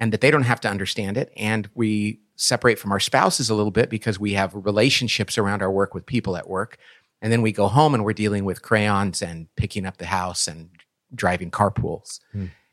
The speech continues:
Speaker 1: And so what we want to talk about today is just the importance of finding that balance, that right balance of integrating our work at home so that people feel involved but not overwhelmed.
Speaker 2: You know, there's two things that I, I find helpful with finding the right balance.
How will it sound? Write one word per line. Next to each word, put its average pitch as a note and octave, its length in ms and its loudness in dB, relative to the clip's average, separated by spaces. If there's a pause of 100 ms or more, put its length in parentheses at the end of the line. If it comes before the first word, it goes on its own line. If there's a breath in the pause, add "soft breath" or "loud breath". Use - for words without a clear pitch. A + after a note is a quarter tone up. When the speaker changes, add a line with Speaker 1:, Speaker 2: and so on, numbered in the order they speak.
Speaker 1:
And A2+ 100 -2
so B2 120 4
what C3 140 6
we C#3 100 6
want C3+ 180 4
to - 40 -8
talk B2 200 2
about A#2+ 160 6
today C#3 240 2
is B2+ 100 4
just - 320 -4
the G#2+ 100 -6
importance B2 500 2
of A2+ 80 -2
finding G#2+ 300 0
that G2 180 -2
balance, G#2+ 500 0
that F2+ 180 -6
right B2+ 240 2
balance B2 320 2
of F2 80 -8
integrating G#2+ 540 2
our F#2 80 2
work G2+ 260 4
at F2 80 -4
home A2 440 2 (720)
so - 180 0
that G2 140 -4
people A2+ 240 -4
feel G#2 180 0
involved G#2 800 4
but G2 140 -6
not F#2+ 160 0
overwhelmed. E2 560 -8
Speaker 2:
You - 840 -18
know, B2 80 4
there's G#2 140 4
two C3+ 220 2
things G#2+ 340 2
that G2 120 2
I, G2 300 4
I G2 60 0
find G#2 260 2
helpful G#2 500 2
with G2 380 -2 (500)
finding G#2 220 4
the G2 80 0
right G2+ 180 6
balance. G#2 460 2